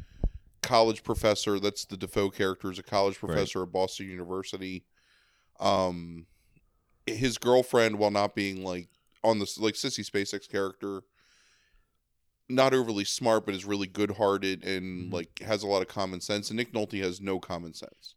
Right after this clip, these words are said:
Speaker 2: No.
Speaker 1: And Wade is just such a complex character because he's trying to do the right thing,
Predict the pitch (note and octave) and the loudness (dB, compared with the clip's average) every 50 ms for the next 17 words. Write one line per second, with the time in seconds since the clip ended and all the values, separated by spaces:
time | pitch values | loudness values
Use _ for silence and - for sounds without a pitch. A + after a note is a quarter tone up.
0 | _ - D#2 D2 - - - - _ _ _ _ - A2+ B2 C3 B2+ B2 A#2+ A#2 | _ -14 -14 -12 -12 -14 -18 -20 _ _ _ _ 0 2 4 6 6 4 4 2
1 | A2 G#2+ G2+ A#2 - _ _ _ _ _ _ _ _ _ _ _ A#2+ A2 A2+ A#2+ | -2 -4 -6 -8 -12 _ _ _ _ _ _ _ _ _ _ _ -12 0 4 4
2 | B2 C3 D3 D3 C#3 B2 G#2+ G2+ F#2 G2+ G2+ - - A2+ G#2 - - A#2+ A2 - | 4 4 2 0 -2 -2 0 0 -2 -2 -2 -4 -6 -6 -6 -4 -4 -4 -4 -4
3 | G#2 - - A#2+ A#2 A#2 A#2 - A#2+ G2+ - - - - C3+ C#3+ E3 D#3 C#3 - | -10 -8 0 0 0 0 0 0 -2 -2 -2 -4 -10 -4 -2 0 0 -2 -2 -4
4 | G2+ F#2+ F#2+ F#2+ F2+ - G2+ F#2 - - G#2+ - - - A#2 A2+ A2+ A#2+ B2 A#2+ | -8 -8 -8 -10 -6 -6 -6 -6 -6 -10 -10 -10 -8 -4 0 0 0 0 -2 -6
5 | A#2 A2 G#2 G2 G2 F#2 G2 F#2 F#2 - - F#2+ F2+ F#2 F2+ F2+ F2+ F2 | -8 -10 -10 -10 -8 -6 -4 -4 -4 -6 -10 -10 -10 -10 -10 -10 -12 -14